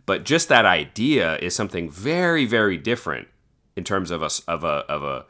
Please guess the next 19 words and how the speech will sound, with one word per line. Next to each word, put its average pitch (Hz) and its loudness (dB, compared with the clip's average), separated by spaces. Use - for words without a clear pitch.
you 85 -4
know, 64 -4
the, 80 -6
the 85 -6
quote 95 0
unquote 90 -4
production 90 -4
of 76 -8
music 78 -8
than, 80 -2
"I 80 -4
got 76 2
a 76 0
big 113 0
record 104 2
deal 87 -4
because 78 -4
my 76 -6
style 87 2